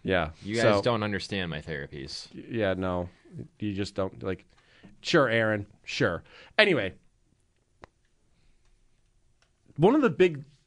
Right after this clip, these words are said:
Speaker 1: games, though, that, um, I made mention of it already, um, making fun of Mike Tomlin, um, with the Warlock thing. Uh, Baldur's Gate. Um, D and D, Dungeons and Dragons becoming so much more into pop culture these days, and a game absolutely crushes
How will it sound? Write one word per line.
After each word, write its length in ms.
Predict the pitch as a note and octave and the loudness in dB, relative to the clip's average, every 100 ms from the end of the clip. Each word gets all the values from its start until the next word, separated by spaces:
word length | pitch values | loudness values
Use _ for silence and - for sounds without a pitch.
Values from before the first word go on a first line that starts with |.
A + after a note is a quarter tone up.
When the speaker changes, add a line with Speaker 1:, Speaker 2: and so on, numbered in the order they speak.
| - | -2
Speaker 1:
games, 360 | D#3+ D3 C3+ B2+ | 2 4 4 4
though, 200 | B2 A2+ | 2 4
that, 300 | A#2 A2 - | 4 2 2
um, 380 | G#2+ F#2+ F#2 F#2+ - _ _ _ _ | 2 2 0 -2 -10 _ _ _ _
I 120 | - C3 | -2 2
made 220 | B2+ G#2+ | 2 2
mention 300 | A2 F#2+ G#2+ | 0 0 -2
of 80 | G2 | -2
it 60 | |
already, 480 | F#2 E2+ E2+ F2 F2+ - | -2 -2 -2 -2 -4 -8
um, 280 | F2 E2+ E2+ | -6 -4 -2
making 220 | F#2 F2+ | -4 -6
fun 140 | E2+ F2 | -6 -6
of 60 | |
Mike 140 | D#2+ D#2+ | -6 -6
Tomlin, 440 | - F#2 F2+ F2 - _ _ _ - | -6 -4 -4 -6 -10 _ _ _ -12
um, 340 | E2+ E2 D#2+ | -8 -6 -6
with 100 | E2 | -8
the 60 | E2+ | -8
Warlock 520 | - G2 F2+ D2 - | -2 -2 -2 -4 -6
thing. 280 | D#2+ D#2 F2 | -10 -10 -10
Uh, 160 | - F#2 | -4 -4
Baldur's 360 | E2+ G#2 A2 F#2 | 0 -2 -2 -4
Gate. 240 | E2 D#2 _ - | -8 -10 _ -4
Um, 400 | G2 G2 G2 G2+ _ _ _ B2+ | -2 0 -2 -8 _ _ _ -2
D 160 | G3 A3 | 2 2
and 80 | F#3 | 4
D, 240 | E3 D#3+ | 4 4
Dungeons 280 | D#3+ E3 E3+ | 4 2 2
and 80 | D#3 | 4
Dragons 280 | C#3+ C#3 B2+ | 2 2 -2
becoming 320 | C#3+ C#3 A#2+ | -2 0 0
so 320 | - - C#3 | -2 2 4
much 300 | C#3+ C3+ - | 4 2 0
more 240 | B2+ C3 | 0 2
into 180 | C3+ A#2+ | 2 0
pop 220 | A#2+ B2 | 0 -2
culture 280 | - A#2 A#2 | 2 0 2
these 200 | A#2+ B2 | 0 2
days, 420 | C3+ A#2+ A#2+ A2+ - - - - - - | 4 4 4 2 -8 -18 -18 -20 -14 2
and 540 | C3+ B2+ B2 A#2+ A#2 - - | 6 6 6 4 2 -4 0
a 120 | C#3 | 2
game 300 | A#2+ C#3+ C#3 | 6 6 4
absolutely 800 | A#2+ C3 - C#3+ C#3 C#3 B2+ A#2+ | 4 0 2 0 0 0 -2 -2
crushes 1120 | - - C#3 D3 C#3+ C3+ C#3+ - C#3+ B2 - | -6 -8 -2 2 4 4 2 0 0 0 -4